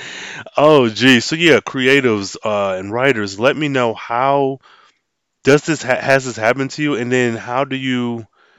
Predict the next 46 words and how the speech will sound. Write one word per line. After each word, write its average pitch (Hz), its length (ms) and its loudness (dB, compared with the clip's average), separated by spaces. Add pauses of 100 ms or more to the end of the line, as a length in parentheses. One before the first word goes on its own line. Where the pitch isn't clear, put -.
(380)
how 147 180 0
did 147 140 -2
you 123 80 -2
react? 110 400 2
How 120 100 0
did 117 180 -10
you 110 100 -6
bounce 101 320 -2
back? 104 320 2
Did 101 140 -6
it 101 100 -6
take 139 240 -4
a 143 60 -2
while? 127 420 2 (400)
Um, 123 200 0
because, 135 280 0
again, 143 300 2
if - 160 -6
we're 160 100 -2
looking 120 240 -2
at 104 140 -4
ten 101 160 -10
years 123 240 -4
ago, 104 300 -2 (180)
I 190 140 6
would 170 200 4
still 143 360 -2
continue 107 480 -8
writing, 110 400 -2
but 98 180 -10
I 107 120 -4 (120)
think 123 300 0
my 107 540 -2 (960)
bounce 131 340 2
back, 101 480 -4 (180)
for - 200 -8
lack 101 260 -2
of 92 100 -6
a 90 40 -10
better 92 240 -6
term, 92 420 -8
would 110 140 -6
have 101 160 -8
been 95 160 -8
much 95 420 -10
longer 92 640 -6